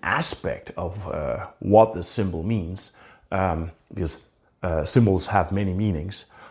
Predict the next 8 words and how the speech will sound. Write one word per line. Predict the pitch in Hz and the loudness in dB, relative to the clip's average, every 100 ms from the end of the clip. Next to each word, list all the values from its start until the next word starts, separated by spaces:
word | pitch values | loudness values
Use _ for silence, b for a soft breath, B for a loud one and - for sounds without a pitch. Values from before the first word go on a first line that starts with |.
| B | B
However, | 92 98 131 104 107 113 B B - 110 | 2 8 8 6 2 -2 B B -6 2
based | 120 120 - - | 4 4 0 -2
on | 101 92 85 _ _ _ - | 0 0 -4 _ _ _ 6
both | 135 101 | 8 8
my | 98 104 | 2 4
own | 131 131 | 4 2
comparative | 76 127 165 185 113 | -2 4 6 6 4
observations, | - - 101 101 104 117 110 113 - | -2 -2 0 0 0 0 0 0 -4